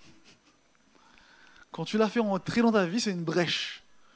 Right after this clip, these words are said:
Tu construis, tu poses des brèches. Et là, dès que l'ennemi a une occasion, il se faufile dans la brèche. Pourquoi ? Parce que imagine que tu as des vulnérabilités.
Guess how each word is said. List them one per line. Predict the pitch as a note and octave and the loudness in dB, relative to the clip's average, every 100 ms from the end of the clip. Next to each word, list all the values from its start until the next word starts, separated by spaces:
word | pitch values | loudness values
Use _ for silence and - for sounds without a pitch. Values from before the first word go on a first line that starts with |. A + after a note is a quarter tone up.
| - - - | -20 -20 -18
Tu | - | -10
construis, | - G#3+ G3+ - C4 | -2 0 0 0 -2
tu | G#3 | 0
poses | G#3+ G#3+ F#3+ | 2 2 2
des | F#3 | -2
brèches. | E3+ D#3 - - - - - _ _ - - - - | -2 -4 -6 -10 -16 -20 -20 _ _ -20 -20 -14 -2
Et | F3+ | 2
là, | A3+ | 2
dès | - B3+ | 2 0
que | A#3 A#3 | 0 -2
l'ennemi | G3+ G#3+ | 0 -2
a | |
une | G#3 | 0
occasion, | G#3 F3+ E3 C4 A3 D3+ - - - - _ _ - | 0 0 4 6 8 8 6 -2 -20 -20 _ _ -14
il | - | -4
se | E3 | -2
faufile | G#3 G3+ G#3 | -2 -2 -2
dans | F#3+ | 2
la | F#3 | 2
brèche. | D#3 D3 - - - - - _ _ - - - - - _ _ _ _ _ _ _ _ | 0 -2 -4 -8 -14 -20 -20 _ _ -20 -20 -20 -20 -20 _ _ _ _ _ _ _ _
Pourquoi ? | - G3 A#3 G#3 | 0 4 6 6
Parce | F3+ - | 4 0
que | F3 - | -4 -4
imagine | F#3 G3 F#3 A3+ | -2 -2 0 0
que | A3+ | 0
tu | A3 | 0
as | |
des | F#3 F#3 | 0 -2
vulnérabilités. | D3 G3+ G3 F#3+ F3 D#3+ D3+ D#3 | -4 -4 -2 0 -2 -4 -12 -16